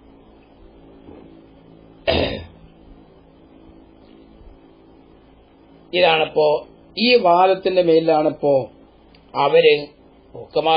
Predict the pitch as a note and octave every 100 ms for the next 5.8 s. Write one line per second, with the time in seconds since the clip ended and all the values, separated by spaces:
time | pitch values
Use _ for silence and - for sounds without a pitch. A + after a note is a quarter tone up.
0 | D3+ - D3 C#3+ C#3+ C3 B2+ C3+ F#3+ -
1 | - A2+ B2+ C3+ B2 D3+ D#3 C3 C3+ C3+
2 | B2+ C3+ C#3 C#3 C#3+ D#3 D3 A#2 - -
3 | - - - - - - - - B3 B3+
4 | A3 G3+ F#3 E3 D3+ D3+ E3+ E3 D3 C#3
5 | B2+ B2 C#3+ C#3 A#2+ B2+ B2+ A#2+